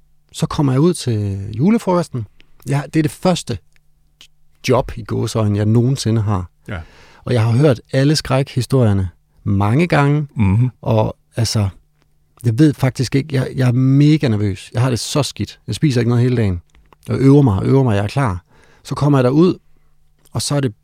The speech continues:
Speaker 1: et kæmpe, kæmpe telt med, med fem hundrede og halvtreds mennesker i. Hvor jeg bare sådan, "Hvad f-, jeg troede, I var tres."
Speaker 2: Mhm.
Speaker 1: "Nå, men det er fedt nok, at der kommer band og sådan noget." Og så,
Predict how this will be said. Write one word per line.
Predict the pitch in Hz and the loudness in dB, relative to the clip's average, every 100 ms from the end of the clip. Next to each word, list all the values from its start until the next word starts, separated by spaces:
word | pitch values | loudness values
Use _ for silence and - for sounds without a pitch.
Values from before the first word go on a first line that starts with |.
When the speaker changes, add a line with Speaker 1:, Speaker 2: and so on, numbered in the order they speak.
| _ | _
Speaker 1:
et | 135 - | -12 -12
kæmpe, | - 156 156 147 | -8 -2 -2 -2
kæmpe | - - 135 123 | -6 -4 -4 -4
telt | - - 131 - - _ _ _ _ _ | -6 -6 -6 -8 -20 _ _ _ _ _
med, | 113 113 - _ | -4 -4 -6 _
med | 110 | -6
fem | 104 - 156 139 | -6 -4 -4 -2
hundrede | 98 131 131 | -2 -2 0
og | |
halvtreds | 101 98 120 - | -2 -2 -6 -4
mennesker | 107 110 110 | -4 -4 -6
i. | - - _ _ _ _ _ - | -10 -16 _ _ _ _ _ -14
Hvor | 113 | -12
jeg | - | -10
bare | - | -6
sådan, | - - - | -6 -6 -10
"Hvad | - | -14
f-, | - - _ _ _ _ _ _ _ 113 | -14 -18 _ _ _ _ _ _ _ -4
jeg | 104 | -4
troede, | - - 110 | -4 -4 -2
I | 107 | -2
var | 87 95 - _ _ _ | -4 -6 -8 _ _ _
tres." | - - 127 - - - | -8 -4 -2 -2 -2 2
Speaker 2:
Mhm. | 123 104 131 165 - - _ _ _ _ - | 4 6 4 4 0 -8 _ _ _ _ -14
Speaker 1:
"Nå, | 131 175 | -8 -4
men | 196 147 | -2 -4
det | |
er | 165 | -6
fedt | 180 196 | -4 -2
nok, | 139 151 | 0 0
at | 131 | -2
der | |
kommer | 120 135 123 | -4 -4 -2
band | 127 143 190 175 | 0 0 2 0
og | |
sådan | - 131 | -2 -2
noget." | 131 | -2
Og | 117 | -4
så, | 139 | -8